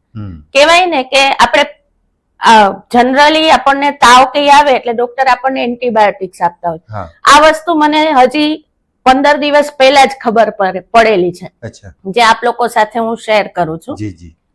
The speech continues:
Speaker 2: કે એન્ટિબાયોટિકની જગ્યાએ આપણે પ્રોબાયોટિક વસ્તુઓ ખાઈએ,
Speaker 1: હમ.
Speaker 2: તો આપણે એન્ટિબાયોટિક લેવાની જ જરૂર ન પડે.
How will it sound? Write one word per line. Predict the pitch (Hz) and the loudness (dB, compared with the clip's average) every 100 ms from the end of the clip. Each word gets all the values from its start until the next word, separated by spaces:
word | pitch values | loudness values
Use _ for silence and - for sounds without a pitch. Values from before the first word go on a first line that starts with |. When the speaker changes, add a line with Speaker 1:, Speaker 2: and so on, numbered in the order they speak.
| _ | _
Speaker 2:
કે | 269 285 294 - 240 | 0 2 2 -2 -4
એન્ટિબાયોટિકની | 262 262 359 311 311 302 311 311 311 | -4 -2 -2 4 2 2 -6 -4 -4
જગ્યાએ | 247 254 277 294 | 0 0 2 2
આપણે | 285 294 320 | 2 0 -4
પ્રોબાયોટિક | - 285 302 359 285 269 294 294 330 - | -2 2 4 4 4 2 0 -4 -10 -2
વસ્તુઓ | 240 247 311 294 285 | -2 -2 -2 0 0
ખાઈએ, | - 285 330 269 160 | 2 0 2 0 -4
Speaker 1:
હમ. | _ - 120 87 | _ -10 -10 -2
Speaker 2:
તો | 302 | 2
આપણે | 294 320 | 2 0
એન્ટિબાયોટિક | 302 285 294 311 285 285 311 254 | -2 -2 -6 0 2 2 -2 -4
લેવાની | 247 247 277 302 214 | -2 0 -2 -2 -8
જ | |
જરૂર | 202 180 170 | -6 -6 -6
ન | 156 | -12
પડે. | 143 143 | -18 -20